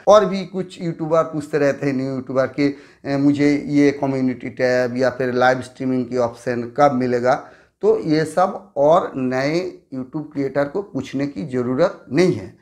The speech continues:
उनके YouTube स्टूडियो में ही ये सारे फीचर्स न्यू अचीवमेंट कार्ड की तरफ से पूरे दिख जाएगा।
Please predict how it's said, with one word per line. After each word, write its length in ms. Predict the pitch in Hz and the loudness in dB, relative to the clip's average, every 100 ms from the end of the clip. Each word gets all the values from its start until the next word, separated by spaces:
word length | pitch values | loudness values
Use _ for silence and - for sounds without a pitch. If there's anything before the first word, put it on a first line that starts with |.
| _ _ _ _ _ - | _ _ _ _ _ -2
उनके 560 | 180 180 208 220 233 - 147 | 0 2 6 6 4 -2 -8
YouTube 440 | 151 156 185 202 196 | -8 -8 -8 -8 -10
स्टूडियो 520 | - - 143 151 165 | -18 -10 -4 0 2
में 120 | 170 | 4
ही 340 | 180 226 302 - _ _ _ _ _ - | 2 0 -4 -8 _ _ _ _ _ -6
ये 440 | 143 170 208 - - _ _ | 0 4 2 0 -16 _ _
सारे 540 | - - 127 135 156 | -20 -4 2 2 2
फीचर्स 600 | 180 147 123 147 175 - - _ _ _ | -2 -4 -4 0 0 -2 -18 _ _ _
न्यू 460 | 117 131 147 170 - - | -4 0 2 0 -6 -10
अचीवमेंट 600 | 120 - 143 147 156 - | -8 -2 0 2 0 -4
कार्ड 400 | - - 123 120 | -10 -4 0 0
की 460 | 117 - 156 - - | -4 -10 -12 -10 -2
तरफ 280 | 127 127 - | 0 0 2
से 100 | 208 - - _ _ _ | 2 2 -4 _ _ _
पूरे 520 | 160 160 185 226 - _ _ _ _ _ _ - | -2 4 4 2 -6 _ _ _ _ _ _ -16
दिख 180 | 120 143 | -6 -6
जाएगा। 500 | 113 117 98 107 - | -4 -6 -6 -10 -18